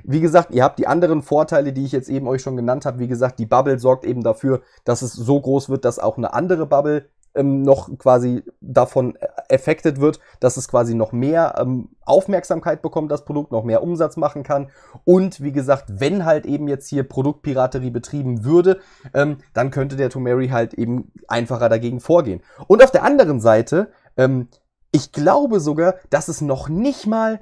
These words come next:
das klingt jetzt relativ hart, wenn ich das so sage, wenn ihr genau darüber nachdenkt und, ähm, ne, dann werdet ihr verstehen, was ich meine. Ich glaube, es wäre noch nicht mal so schlimm für Tomary, wenn jetzt hier irgendein Chinese hergehen würde und würde sagen, „Yo,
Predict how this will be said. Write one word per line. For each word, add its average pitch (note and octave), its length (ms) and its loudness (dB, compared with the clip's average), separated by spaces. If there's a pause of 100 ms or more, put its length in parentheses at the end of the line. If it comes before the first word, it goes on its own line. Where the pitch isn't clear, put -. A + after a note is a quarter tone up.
das - 180 -6
klingt A3+ 180 -2
jetzt B2+ 140 0
relativ C#3 340 -2
hart, D3 200 -6
wenn E3+ 100 -4
ich D#3+ 80 -6
das D3+ 140 -6
so C3 80 -6
sage, D#3 280 0
wenn C3 120 -4
ihr B2 80 -4
genau C3 240 0
darüber C3 260 -2
nachdenkt C#3+ 560 -4
und, B2 200 -6 (300)
ähm, A#2+ 540 -2
ne, D3+ 100 2
dann C#3 140 0
werdet C3+ 180 0
ihr B2+ 40 -8
verstehen, D3 320 -2
was A#2+ 100 -2
ich A#2+ 140 -10
meine. D#3+ 400 -4 (200)
Ich - 220 -8
glaube, G#3 540 0 (100)
es - 220 -6
wäre E3+ 160 0
noch C#3 160 -2
nicht G3 180 -4
mal D3+ 180 -2
so D#3+ 320 -2
schlimm G#3 500 -4 (140)
für A#3+ 360 -6
Tomary, B2+ 580 -2 (100)
wenn F#3 420 -2
jetzt D#3+ 300 -2
hier - 200 0
irgendein C#3 240 -2
Chinese A#2 400 -2
hergehen A2 460 0
würde A2 200 -2
und G#2+ 140 -2
würde G#2 180 -2
sagen, G2+ 320 0
„Yo, D#3+ 320 2